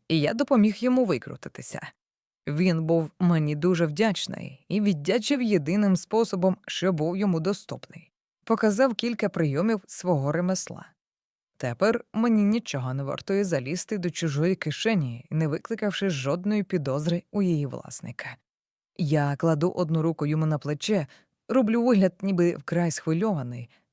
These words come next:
і він, відволікшись, не помічає, як я перекладаю вміст його кишені до своєї, а натомість підсипаю, ну, хоча б соду. «Розумієте», — задумливо провадив Пуаро,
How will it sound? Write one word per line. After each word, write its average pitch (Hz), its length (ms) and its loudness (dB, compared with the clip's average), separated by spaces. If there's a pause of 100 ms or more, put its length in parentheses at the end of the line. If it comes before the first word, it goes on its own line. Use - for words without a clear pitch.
(160)
і 131 180 -6
він, 165 280 -6 (160)
відволікшись, 180 840 -2
не 202 240 2
помічає, 202 640 -2
як 139 320 -4
я 170 160 -2
перекладаю 165 680 -2
вміст 156 320 -4
його 160 140 0
кишені 226 540 -2 (100)
до 247 160 0
своєї, 233 640 -2 (340)
а 156 140 0
натомість 147 640 -2 (180)
підсипаю, 160 800 0 (600)
ну, 277 180 0
хоча 311 300 4
б - 120 -2 (120)
соду. - 560 -2 (720)
«Розумієте», — 185 880 4 (200)
задумливо 165 680 2
провадив 139 480 -2
Пуаро, 143 460 -4